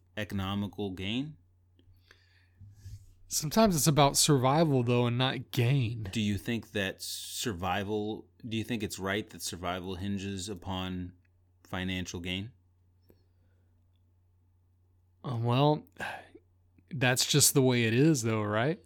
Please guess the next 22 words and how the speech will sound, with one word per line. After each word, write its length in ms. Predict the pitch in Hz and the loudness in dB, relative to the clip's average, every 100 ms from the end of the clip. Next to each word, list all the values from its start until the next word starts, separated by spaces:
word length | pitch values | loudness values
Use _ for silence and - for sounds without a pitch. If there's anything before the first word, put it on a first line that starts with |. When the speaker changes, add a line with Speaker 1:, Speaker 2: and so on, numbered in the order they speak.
| - - - - | -20 -20 -12 4
Speaker 2:
E-, 60 | 180 208 196 | 8 12 12
even 180 | 233 | 12
if 100 | 220 - | 10 10
there's 200 | 160 143 | 8 10
no 120 | 156 | 8
money, 600 | 131 135 135 113 107 113 - - | 6 4 4 2 -2 -10 -16 -10
Speaker 1:
Mm-hmm. 200 | 98 95 | -6 2
Speaker 2:
right? 280 | 135 135 147 | 4 6 6
If 160 | 156 | 4
I'm 420 | 156 160 165 151 156 | 6 6 6 4 4
in 160 | 165 | 4
my, 220 | 151 139 117 | 6 6 4
in 240 | - 156 | 2 2
caveman 680 | 143 - 143 160 143 127 117 | 2 4 6 6 6 2 2
days, 460 | 117 113 98 123 - - - - | 0 -2 -4 -10 -12 -14 -20 -8
if 120 | 139 | 6
I 120 | 147 | 10
wanna 240 | 175 202 180 | 12 12 12
eat, 260 | 151 185 | 10 10
I 80 | 190 | 12
gotta 200 | 156 147 | 10 8
hunt. 340 | 120 165 165 | 8 6 6